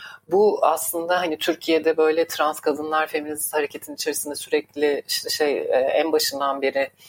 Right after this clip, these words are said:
e, içeriliyordu ve hani her şey burada bambaşkaydı. Bizim öyle feminizmin içerisinde transfobi yok gibi bir şey değil. E,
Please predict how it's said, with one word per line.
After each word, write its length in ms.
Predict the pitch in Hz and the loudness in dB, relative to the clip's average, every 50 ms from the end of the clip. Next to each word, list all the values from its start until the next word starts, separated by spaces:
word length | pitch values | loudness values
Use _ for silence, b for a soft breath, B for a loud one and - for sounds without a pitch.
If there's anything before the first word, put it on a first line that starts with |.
| B B B B B B B B _ - | B B B B B B B B _ -2
e, 400 | - 135 131 127 123 127 131 - | 0 2 2 2 2 0 0 -2
içeriliyordu 1200 | - - - - 156 147 131 139 143 147 160 165 160 151 147 - 131 127 127 127 131 123 - - - | -2 -2 0 2 2 2 2 2 0 2 4 4 4 2 0 0 0 2 2 2 2 0 -2 -4 -2
ve 360 | 135 127 127 127 127 127 - - - | 0 2 4 4 2 2 0 -4 -8
hani 260 | - - 143 127 131 | -10 -10 -10 -8 -6
her 260 | 135 151 151 151 151 | -2 0 2 2 2
şey 340 | 151 - - 143 135 135 131 | 2 0 0 0 0 -2 -2
burada 600 | 143 139 127 - - 135 131 131 117 - - - - - | -6 -10 -6 0 0 2 2 2 0 -2 -6 -6 -2 2
bambaşkaydı. 840 | 151 156 156 151 127 120 117 - - - - 123 123 - - 123 120 | 2 2 2 2 2 2 2 -2 -4 -4 -4 -4 -4 -4 -6 -8 -8
Bizim 360 | - 123 - - 131 120 - - | -10 -10 -8 -6 -6 -6 -6 -4
öyle 260 | - 131 123 123 123 - _ _ _ _ | -4 -2 -2 -2 -4 -8 _ _ _ _
feminizmin 480 | - - 143 127 127 123 - 135 131 127 | -8 -6 -6 -4 -6 -8 -10 -8 -8 -6
içerisinde 360 | - - 123 120 - - 127 | -4 -4 -4 -4 -4 -6 -8
transfobi 520 | - - 135 127 131 - - 131 127 131 135 | -6 -4 -4 -4 -4 -4 -8 -10 -10 -6 -6
yok 220 | 131 127 - - | -6 -6 -6 -10
gibi 220 | - 131 135 131 | -12 -10 -10 -6
bir 60 | - - | -4 -4
şey 340 | - - 139 135 131 - | -2 -2 -2 -2 -4 -6
değil. 340 | - 220 - - 254 254 B B B B B B B B B B B B B _ - | -10 -12 -8 -6 -8 -8 B B B B B B B B B B B B B _ 0
E, 760 | 143 151 147 143 147 147 147 147 156 156 160 151 151 147 - | 0 2 0 0 -2 -2 -2 0 0 0 0 0 -2 -4 -6